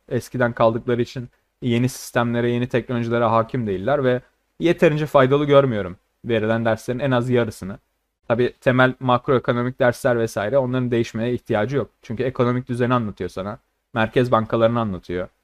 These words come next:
İşsizlik olursa ne olur? E, işte faiz arttırırsan ne olur? Bunları anlatıyor.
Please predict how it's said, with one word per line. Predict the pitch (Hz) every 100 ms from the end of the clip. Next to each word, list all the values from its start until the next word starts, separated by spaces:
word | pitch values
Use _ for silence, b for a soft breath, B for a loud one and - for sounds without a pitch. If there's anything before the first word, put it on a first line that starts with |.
| _ _
İşsizlik | 143 131 - 135 131
olursa | 127 120 - 120
ne | 120
olur? | 110 101 - -
E, | 131 123
işte | 117 - 123
faiz | 123 123 123
arttırırsan | 113 - 120 - 117
ne | 113
olur? | 107 135
Bunları | 127 127 123
anlatıyor. | 92 82 - 160